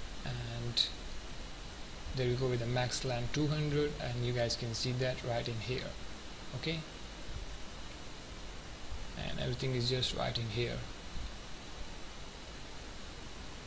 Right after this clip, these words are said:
Okay, so I hope you can get the idea now, and if you guys want to cancel it,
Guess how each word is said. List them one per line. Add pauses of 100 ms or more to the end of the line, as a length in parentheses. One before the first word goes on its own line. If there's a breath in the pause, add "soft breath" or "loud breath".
(260)
Okay, (1200)
so
I
hope (560)
you
can
get
the
idea
now, (1300)
and (1900)
if
you
guys
want
to
cancel
it,